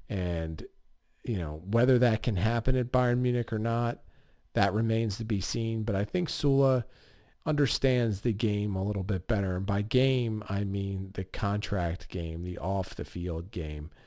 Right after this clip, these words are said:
Uh, you know, at this point, Sula's entering the prime years of his prime, I guess you would call them. And, you know, he's a player that, because he's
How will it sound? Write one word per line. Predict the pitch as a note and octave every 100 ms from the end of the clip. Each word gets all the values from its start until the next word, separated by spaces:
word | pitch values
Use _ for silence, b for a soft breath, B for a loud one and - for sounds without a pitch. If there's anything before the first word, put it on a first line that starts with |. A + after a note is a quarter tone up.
| b b b -
Uh, | F#2+ F2+ D2+ E2 - _
you | B2
know, | F#2 D#2+
at | F#2
this | C#3+ C3
point, | - - B2+ A2 B2 _ b b b b b
Sula's | - D#3 D3 B2
entering | B2 G#2 G#2+ G#2+ G#2 G#2 A#2+ - -
the | G#2 D#2+ - _ -
prime | - G2 G2+ A2 A#2
years | A#2 B2 B2
of | B2+
his | C3
prime, | - C#3 C3+ -
I | C#2+ -
guess | C#2+ C2+ C#2+
you |
would | C#2
call | - C#2+ D2
them. | - D3+ B B B B
And, | D3+ C#3+ C3+ C3+ C3 B2+ - - - -
you | F#3
know, | C3
he's | C3+ A#3+ A3
a | A3
player | - D3+ D3 D3
that, | B2+ - _ - _ - _ _ _ _ - C3+
because | D#3 - F#3+ F#3
he's | E3+ B2+ -